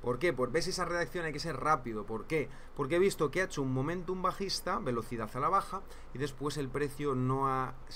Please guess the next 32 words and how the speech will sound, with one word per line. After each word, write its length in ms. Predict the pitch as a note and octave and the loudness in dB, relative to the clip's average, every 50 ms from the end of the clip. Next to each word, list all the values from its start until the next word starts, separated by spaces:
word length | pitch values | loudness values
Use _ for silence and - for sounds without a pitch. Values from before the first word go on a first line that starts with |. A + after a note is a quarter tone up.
| - - B2+ G#2 - | -8 -8 -8 -8 -6
no 120 | A#2+ C3+ C3 | -6 -6 -4
se 140 | B2+ C#3+ C3 | -4 -4 -4
ha 40 | |
rechazado 560 | - C3 B2 B2+ B2+ A#2 - - B2+ B2+ A#2+ A#2+ | -2 -2 -4 -4 -4 -6 -4 -2 -2 0 0 -2
demasiado, 680 | A#2 A2+ A2 A2 - - F#3 F#3 E3+ D3 D#3+ A3+ - - - - - - - - | -2 -2 -4 -4 -4 -4 -4 -2 -2 -2 -2 -4 -6 -8 -12 -12 -12 -12 -10 -6
de 120 | A2+ A#2 A#2+ | -4 -2 0
mínimos, 580 | C#3 E3 F3 D#3+ D3 C#3 C#3 D3 - - - - - - - | 2 2 2 0 0 -2 -2 -4 -6 -6 -8 -10 -10 -10 -10
se 100 | - - | -8 -6
estaba 240 | A#2 - C#3+ C#3 C#3 | -4 0 2 2 2
aceptando 460 | C3 C3+ C3+ B2+ C3+ C3+ C3 C3 C3 | 2 0 -2 -4 -2 -2 0 0 2
bastante 400 | C3 B2+ B2+ - C3+ B2+ A#2+ C3 | 2 2 0 0 -2 -2 0 0
bien, 200 | C#3+ E3 F3+ F3 | 2 2 2 0
un 120 | D#3 C3+ B2+ | 0 0 4
par 160 | C#3 C3+ C3 | 4 4 4
de 100 | B2+ B2+ | 4 2
velas 300 | B2 B2 A#2+ A#2+ A#2+ - | 2 2 2 0 -2 0
verdes 380 | D3+ F3 F3 D#3+ D#3 F3 E3 - | -2 -2 -2 -2 -4 -4 -4 -4
sin 220 | - B2 A2+ A#2+ | -4 -6 -6 -6
mucho 220 | B2 B2 - C3 | -6 -6 -6 -6
interés, 540 | B2 A#2+ B2 C3+ C3+ E3+ F3+ F#3+ F#3 - - - - - - - - | -6 -4 -4 -2 -2 -2 -2 -4 -6 -8 -10 -12 -12 -12 -12 -8 -4
y 100 | A#2 A#2+ | 0 0
ha 20 | |
hecho 180 | A#2+ - - C3 | 0 0 -2 -2
un 100 | B2+ B2 | -2 -2
buen, 140 | B2 A#2+ - | -2 -2 -2
un 160 | C3+ C3 B2 | -2 -2 2
corto 300 | C3 D3+ D3 - E3+ E3 | 2 2 2 2 2 0
en 80 | D3 | 0
el 100 | C3 B2 | 0 0
cual 280 | B2+ D3 D#3+ E3+ E3+ - - | 2 2 2 2 2 2 2
ha 140 | C#3+ D3 C#3 | 4 4 4
roto. 460 | B2 B2+ C#3+ C#3 C3 - - - | 4 2 2 2 0 -2 -6 -10